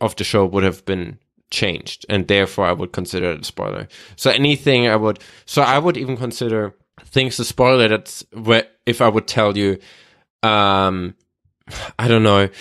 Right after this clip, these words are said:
the show is really, really, really crappy. <laughs>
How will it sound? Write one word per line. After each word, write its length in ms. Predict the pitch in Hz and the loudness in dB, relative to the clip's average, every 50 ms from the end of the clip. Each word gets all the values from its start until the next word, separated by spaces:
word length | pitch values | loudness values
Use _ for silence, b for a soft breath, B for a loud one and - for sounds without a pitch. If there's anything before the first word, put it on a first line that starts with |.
| B B B B B B _ _ _ | B B B B B B _ _ _
the 140 | - 120 117 | -2 0 0
show 600 | 110 - - - - - - 139 135 131 127 120 | 0 -2 -4 -4 -4 0 2 4 4 4 4 4
is 220 | 123 117 - - | 2 0 0 -4
really, 600 | 117 110 113 113 113 110 107 104 98 98 95 - _ _ _ - | -4 0 0 2 2 2 2 0 0 -2 -6 -10 _ _ _ -8
really, 440 | 123 113 120 135 131 120 120 117 107 | -2 2 2 4 4 4 2 0 0
really 580 | 98 101 110 107 101 101 98 95 87 - - _ _ _ _ _ _ _ | 0 0 0 0 0 0 -2 -2 -4 -8 -14 _ _ _ _ _ _ _
crappy. 720 | - - - - 104 98 101 - - 143 156 185 214 196 - _ _ _ _ _ _ - | -20 -8 -2 0 0 0 0 0 -4 -4 -4 -6 -6 -10 -14 _ _ _ _ _ _ -12
<laughs> 60 | 131 | -10